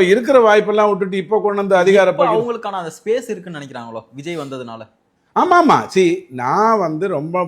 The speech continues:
Speaker 1: ஆறு, ஏழு மாசமா சொல்லிக்கிட்டு இருக்கேன்.
Speaker 2: ஓகே.
Speaker 1: ஸ்டாலின் மட்டும், எ-, எ-, ஜெயலலிதா மாதிரி செய்யக்கூடியவராக இருந்தால்,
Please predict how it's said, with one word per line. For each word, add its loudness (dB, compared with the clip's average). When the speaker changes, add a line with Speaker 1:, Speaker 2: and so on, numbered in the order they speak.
Speaker 1:
ஆறு, -2
ஏழு -2
மாசமா -8
சொல்லிக்கிட்டு -10
இருக்கேன். -20
Speaker 2:
ஓகே. -20
Speaker 1:
ஸ்டாலின் 2
மட்டும், -2
எ-, -4
எ-, -8
ஜெயலலிதா -2
மாதிரி -6
செய்யக்கூடியவராக -6
இருந்தால், -6